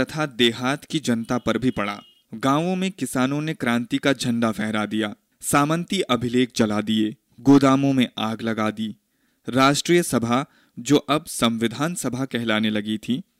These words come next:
अतः पुरानी सामंती व्यवस्था को दफना दिया गया। राष्ट्रीय सभा ने मानव और नागरिकों के अधिकारों की घोषणा की। सत्ताईस अगस्त सन सत्रह सौ नवासी को संविधान सभा ने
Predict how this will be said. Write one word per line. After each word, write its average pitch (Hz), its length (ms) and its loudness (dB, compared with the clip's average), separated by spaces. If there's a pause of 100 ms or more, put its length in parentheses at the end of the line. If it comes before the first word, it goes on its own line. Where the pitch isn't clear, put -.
(200)
अतः 185 260 4
पुरानी 127 560 2
सामंती 120 580 2
व्यवस्था 113 520 0
को 131 300 0 (380)
दफना 120 420 2
दिया 107 220 -2
गया। 101 300 -8 (520)
राष्ट्रीय 156 560 2
सभा 127 360 0
ने 123 220 2 (360)
मानव 139 580 2 (280)
और 127 280 6
नागरिकों 120 640 2
के 160 140 0
अधिकारों 117 600 2
की 151 140 2
घोषणा 117 500 2
की। - 220 -8 (460)
सत्ताईस 165 640 0
अगस्त 131 540 -2
सन 123 520 0
सत्रह 135 480 2
सौ 127 200 2
नवासी 110 540 0
को 107 300 0 (160)
संविधान 147 680 -2
सभा 123 360 -2
ने 110 220 -2